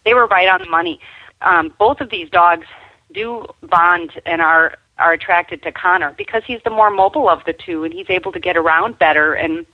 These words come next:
throw the toy and then go get the toy and, and some of those kinds of things. Well, it's harder for Chase. So both the dogs are truly bonded to Connor. I mean, they called it right, but when it comes down to it,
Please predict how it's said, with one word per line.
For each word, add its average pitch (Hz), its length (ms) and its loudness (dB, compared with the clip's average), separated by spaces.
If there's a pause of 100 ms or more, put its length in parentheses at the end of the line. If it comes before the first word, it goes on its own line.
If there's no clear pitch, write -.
(140)
throw 190 160 0
the 185 100 -2
toy 208 380 2
and 151 100 -2
then 160 120 -2
go 160 120 -4
get 214 220 -2
the 185 60 -8
toy 147 420 0
and, 147 180 -6 (480)
and 349 220 -6
some 170 140 0
of 165 60 0
those 185 200 2 (100)
kinds 147 240 -4
of - 80 -12 (100)
things. 143 260 -12 (340)
Well, 202 140 6
it's 208 120 -2
harder 240 300 2
for 151 180 -10
Chase. - 320 -10 (100)
So 185 140 -2
both 233 300 -2
the 302 80 -6
dogs 202 340 2 (400)
are 254 180 2
truly 202 280 -8
bonded 180 460 -2
to - 100 -18
Connor. 196 380 0
I 151 60 -4
mean, 160 160 -4
they 185 100 -4
called 208 300 2
it 147 120 -6
right, 170 420 0
but 165 140 -2
when 175 160 -4
it 165 100 -6
comes 175 300 -6
down 202 260 0 (100)
to 151 120 -6
it, 147 140 -2